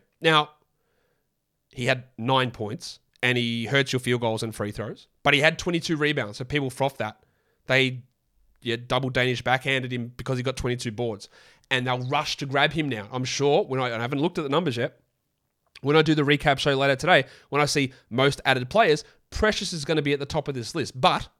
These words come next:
if Barnes plays, he might play twenty minutes. So where they fit him in, can he be useful enough in a reserve role? Hint, almost definitely not, but can, or not, sorry, in a reserve minutes role, 'cause he was a reserve last game and played thirty-three.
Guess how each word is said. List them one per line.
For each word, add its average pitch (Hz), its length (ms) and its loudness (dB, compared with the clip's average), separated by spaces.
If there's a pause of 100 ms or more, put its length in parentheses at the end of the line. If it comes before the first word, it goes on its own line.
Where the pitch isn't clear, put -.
(600)
if 139 200 -10
Barnes 185 340 4
plays, - 520 2 (560)
he 233 120 -4
might 320 160 -2
play 269 140 4
twenty 240 240 0
minutes. - 380 -4 (420)
So 180 420 4 (140)
where 170 340 2
they 214 180 0
fit 170 200 -2
him 156 180 2
in, 113 220 -6 (560)
can 214 220 4
he 240 100 2
be 202 140 -2
useful 180 400 -2
enough 160 200 2
in 156 80 0
a 147 40 2
reserve 127 420 0
role? 110 300 -6 (100)
Hint, 165 380 -4 (260)
almost 165 380 4
definitely 143 360 0
not, 147 300 4 (260)
but 143 160 -8
can, 180 260 -2
or 139 140 -6
not, 143 260 -4
sorry, 117 300 -2 (160)
in 147 120 2
a 131 120 4
reserve 127 380 -2
minutes 139 360 -4
role, 107 140 -6
'cause - 120 -10
he 135 60 -4
was 135 200 -4
a 139 40 0
reserve 127 400 0
last 120 280 0
game 107 120 -4
and 107 80 -6
played 107 220 -6
thirty-three. 107 560 -2